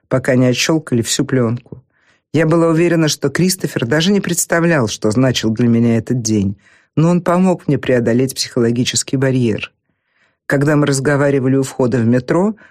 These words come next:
а мимо по лестницам сновали люди, он похвалил мой глаз и указал, над чем надо поработать. Но самое главное, он воспринимал меня всерьёз.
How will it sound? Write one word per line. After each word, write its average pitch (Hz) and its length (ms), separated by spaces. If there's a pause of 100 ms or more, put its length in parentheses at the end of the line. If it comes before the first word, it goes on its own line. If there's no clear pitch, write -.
(140)
а 123 100
мимо 165 300
по 147 120
лестницам 127 540
сновали 120 480
люди, 139 460 (280)
он 180 140
похвалил 190 460
мой 196 160
глаз 123 520 (280)
и - 80
указал, 165 580
над 127 220
чем 165 220
надо 139 260
поработать. 131 760 (760)
Но 135 100
самое 220 400
главное, 113 560 (760)
он 165 160
воспринимал 160 640
меня 113 300
всерьёз. 139 760